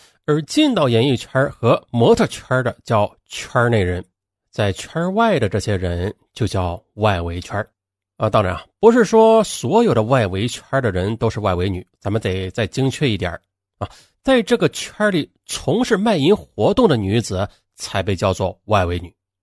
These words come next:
她们的圈子相对封闭，通过微信进行联系。这些女子的卖淫对象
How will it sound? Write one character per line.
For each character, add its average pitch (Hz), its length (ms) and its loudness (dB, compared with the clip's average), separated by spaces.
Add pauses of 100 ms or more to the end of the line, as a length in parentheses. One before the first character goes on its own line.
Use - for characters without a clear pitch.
(460)
她 170 240 -4
们 170 100 0
的 113 80 0
圈 104 300 -4
子 90 100 -4
相 90 240 -4
对 87 120 -4
封 85 240 -10
闭， 95 120 -8 (220)
通 - 160 -6
过 98 140 0
微 107 180 0
信 101 260 -2
进 101 80 -4
行 104 160 -4
联 95 200 -4
系。 107 120 -12 (380)
这 233 100 -4
些 233 140 2
女 190 260 2
子 160 120 -2
的 147 80 0
卖 190 180 -2
淫 151 180 -2
对 190 200 0
象 - 200 -4